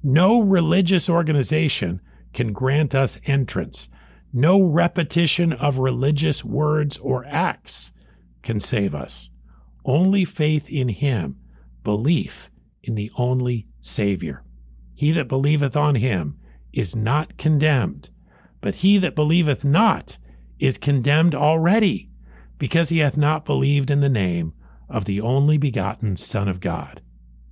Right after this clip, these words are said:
John three eighteen. Well, you've been listening to the Take Note podcast. My name is Chris Harper. These few minutes together are brought to you by Harvest Ministries and K H M G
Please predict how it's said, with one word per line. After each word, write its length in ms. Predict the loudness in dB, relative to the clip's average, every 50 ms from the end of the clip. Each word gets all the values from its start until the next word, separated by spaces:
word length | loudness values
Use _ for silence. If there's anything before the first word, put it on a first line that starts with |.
| -20 -18 -10
John 320 | -6 -4 -2 -2 -2 -2
three 300 | -4 -4 -4 -4 -2 -2
eighteen. 480 | -4 -6 -6 -6 -6 -6 -6 -6 -10 -14 _ _ _ _ _ _ _ _ _ _ _ _ -20 -20 -20 -20 -20 -20 -20 -20 -20 -20 -20 -20 -20 -20 -20 -20 -20 -20 -20 -12 -6
Well, 120 | -2 0
you've 220 | 2 2 2 2 2
been 180 | 2 2 2
listening 380 | 2 2 0 0 0 0 0 0
to 60 | 0 -2
the 100 | -2 -4
Take 320 | -2 -2 -2 -2 -2 -2
Note 240 | -2 -2 -2 -4 -4
podcast. 720 | -4 -2 -2 -2 -2 -4 -6 -6 -6 -6 -8 -10 -12 -14 -16 -20 -20 -20 -20 -16 -10
My 180 | -6 -4 -2 -2
name 160 | -2 -2 -2
is 120 | -4 -6 -6
Chris 280 | -6 -6 -6 -4 -4
Harper. 440 | -4 -6 -6 -6 -8 -10 -12 -14 -14 _ _ _ _ _ -20 _ _ _ 0
These 220 | 2 2 2 2
few 200 | 2 2 4 4
minutes 340 | 4 4 2 2 0 -2 -2
together 520 | -2 0 0 0 0 0 0 0 0 -2
are 160 | -2 -2 -2
brought 380 | -2 -2 0 0 0 0 0 -2
to 80 | -2 -2
you 300 | 0 0 2 0 0 0 -2 -6 -20 -20 -8 -2
by 160 | 0 2 2
Harvest 440 | 4 4 2 2 2 0 0 0 2
Ministries 680 | 2 2 2 2 0 -2 -2 -2 0 0 0 0 -2 -2 0
and 180 | 0 0 0 0
K 220 | 0 0 2 2
H 220 | 2 2 2 2 2
M 220 | 2 2 2 2
G 400 | 2 2 2 2 2 0 -2 -2